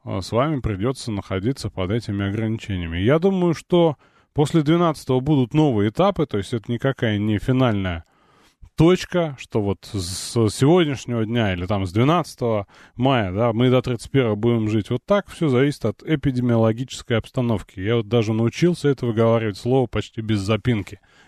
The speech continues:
Эпидемиологической обстановки. И я думаю, что можно будет уже как-то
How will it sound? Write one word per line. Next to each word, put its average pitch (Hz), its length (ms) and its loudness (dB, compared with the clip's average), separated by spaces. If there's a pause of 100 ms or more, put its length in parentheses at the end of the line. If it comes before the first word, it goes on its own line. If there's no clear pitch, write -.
Эпидемиологической 131 1120 2
обстановки. 107 640 -4 (580)
И 147 440 4 (420)
я 156 280 2
думаю, 165 340 2
что 156 420 2 (240)
можно 135 380 2
будет 113 360 -4
уже 120 360 -2 (160)
как-то 120 500 -2